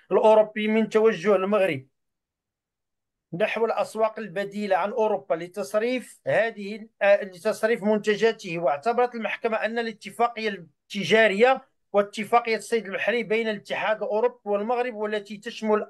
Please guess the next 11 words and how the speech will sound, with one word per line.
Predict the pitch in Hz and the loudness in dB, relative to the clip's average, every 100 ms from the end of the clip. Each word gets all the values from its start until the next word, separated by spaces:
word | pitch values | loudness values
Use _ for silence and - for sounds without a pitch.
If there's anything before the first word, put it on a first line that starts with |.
| _ | _
تشمل | 233 214 202 208 196 - _ - | -2 -2 2 0 0 -10 _ -4
الأقاليم | - 202 202 214 233 | 0 0 0 -2 -2
الجنوبية | 214 170 208 226 202 202 | -8 -6 -4 -4 -4 -4
للمملكة | 202 220 214 214 214 254 277 _ _ _ _ _ - | -2 -2 0 -2 0 -2 -2 _ _ _ _ _ -6
يجب | 202 247 208 214 | -2 -2 -2 -8
أن | 226 208 | -8 -6
تتوقف | 214 220 240 247 247 - | -6 0 0 0 -4 -4
في | 226 | -6
غضون | 202 208 226 262 | -2 0 0 0
سنة، | - 208 190 160 | -2 -2 0 0
معتبر | 160 170 160 247 240 | 0 -2 -2 0 0